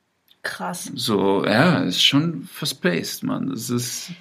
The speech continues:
Speaker 1: Ja, wenn man noch einen Schritt weiter geht, äh, so Leute wie, wie Eckhart Tolle,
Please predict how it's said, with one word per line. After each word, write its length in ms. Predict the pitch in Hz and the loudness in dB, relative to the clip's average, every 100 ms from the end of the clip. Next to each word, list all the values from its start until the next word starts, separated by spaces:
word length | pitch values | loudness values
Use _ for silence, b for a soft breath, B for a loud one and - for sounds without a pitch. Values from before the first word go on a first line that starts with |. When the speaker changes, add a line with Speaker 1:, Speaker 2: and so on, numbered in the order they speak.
| - | -10
Speaker 1:
Ja, 200 | 180 202 | -2 2
wenn 140 | 226 226 | 4 6
man 100 | 226 | 6
noch 160 | 220 | 4
einen 100 | 220 | 4
Schritt 320 | 196 208 180 190 | 4 4 4 6
weiter 320 | 214 226 254 | 6 6 2
geht, 360 | 247 269 262 - | 2 2 2 0
äh, 360 | 208 208 202 190 | 2 4 2 0
so 180 | 202 202 | 2 4
Leute 460 | 208 214 220 190 | 6 6 2 0
wie, 320 | 202 202 196 | 4 4 4
wie 180 | 196 202 - | 4 2 2
Eckhart 400 | 196 - 190 - | -2 -2 -2 2
Tolle, 260 | 208 233 | 2 4